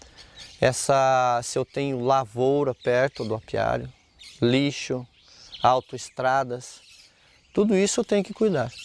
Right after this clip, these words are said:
Esse apiário ele tem que tá três quilômetros de distância de fonte de contaminação, que eu já, como eu já falei, é autoestrada, lixo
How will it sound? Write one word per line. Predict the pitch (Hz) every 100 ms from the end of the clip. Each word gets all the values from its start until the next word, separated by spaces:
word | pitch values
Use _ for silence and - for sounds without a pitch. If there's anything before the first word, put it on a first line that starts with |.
| -
Esse | 156 151
apiário | 175 - 165 160
ele | 151
tem | 147 151
que | 151
tá | 151
três | 143 - 160 175 -
quilômetros | 170 147 143 147 143 - 139 127
de | 120 127 127 123 123 117
distância | 123 - 135 131 -
de | 131 123
fonte | - 123 127 131
de | 123
contaminação, | - 123 123 127 127 - 113 107
que | 110
eu |
já, | 110
como | - 117
eu | 113
já | 113
falei, | - 110 104 - - - - - - - - - - 123
é | - 110 110
autoestrada, | 110 110 120 - 107 110 117 147 185 _ _ - - - - - _
lixo | 117 113 120 139 - 190